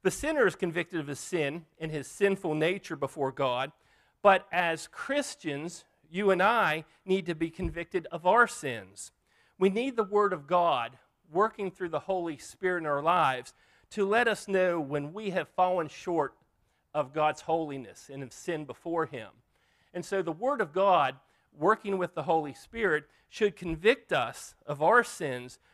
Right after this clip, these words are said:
so that we can confess our sins, and He is faithful and just to forgive us our sins.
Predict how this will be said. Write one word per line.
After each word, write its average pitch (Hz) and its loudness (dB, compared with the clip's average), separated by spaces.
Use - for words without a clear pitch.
so 180 -4
that 175 -4
we 214 -6
can 175 -14
confess 196 -6
our 151 -4
sins, 113 -14
and 147 -10
He 165 -6
is 143 -6
faithful 156 -8
and 131 -8
just 139 -8
to 127 -16
forgive 139 -6
us 131 -16
our 110 -10
sins. 104 -14